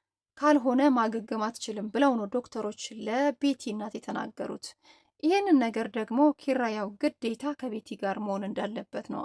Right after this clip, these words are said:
አስጠንቅቃ አረጋግጣ የተናገረችው የቤቲ እናት ማለት ነው። እናም፣ እ፣ ኪራ አሁን ላይ ቢስማማም ነገር ግን ጽናት፣ እ፣ ብዙም፣ እ፣ አልተዋጠላትም። በጣም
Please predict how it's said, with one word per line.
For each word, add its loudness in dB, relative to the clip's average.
አስጠንቅቃ -6
አረጋግጣ -6
የተናገረችው -10
የቤቲ -12
እናት -4
ማለት -6
ነው። -12
እናም፣ 6
እ፣ 0
ኪራ 4
አሁን 2
ላይ 0
ቢስማማም 2
ነገር -2
ግን -10
ጽናት፣ -6
እ፣ -14
ብዙም፣ -6
እ፣ -6
አልተዋጠላትም። -2
በጣም -6